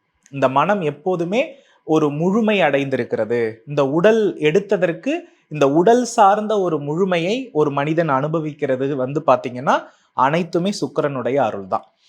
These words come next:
அதன் அடிப்படையில பாக்குறோம்னா, நம்ம தூங்குற பெட்டிலிருந்து, மனைவியாக வருபவரிலிருந்து, வீட்ல பயன்படுத்துற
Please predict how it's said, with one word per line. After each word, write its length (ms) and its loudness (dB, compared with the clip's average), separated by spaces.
அதன் 260 2
அடிப்படையில 600 2
பாக்குறோம்னா, 640 0
நம்ம 220 -4
தூங்குற 500 -2
பெட்டிலிருந்து, 760 0
மனைவியாக 680 2
வருபவரிலிருந்து, 1000 0
வீட்ல 360 0
பயன்படுத்துற 640 0